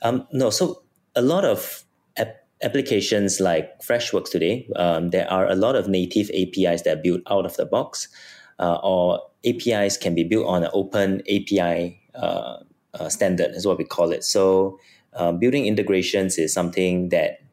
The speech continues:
uh, I think all companies should look for when they are selecting, uh, the right platform, uh, you know, to embark on.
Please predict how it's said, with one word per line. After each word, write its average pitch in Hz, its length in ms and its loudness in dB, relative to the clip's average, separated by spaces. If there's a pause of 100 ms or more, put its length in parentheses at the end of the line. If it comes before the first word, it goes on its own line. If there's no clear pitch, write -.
(140)
uh, 80 240 -2 (400)
I 90 140 -4
think 107 180 -4
all 107 100 0
companies 95 440 0
should 85 180 0
look 90 200 -2
for 87 380 2 (400)
when 85 400 -2 (100)
they 92 180 2
are 98 120 0
selecting, 90 640 0
uh, 80 200 -2
the 85 120 0
right 107 220 0
platform, 87 540 -2 (340)
uh, 87 160 -8
you 87 80 -2
know, 87 140 2
to 87 120 -4
embark 82 380 -2
on. 123 200 -2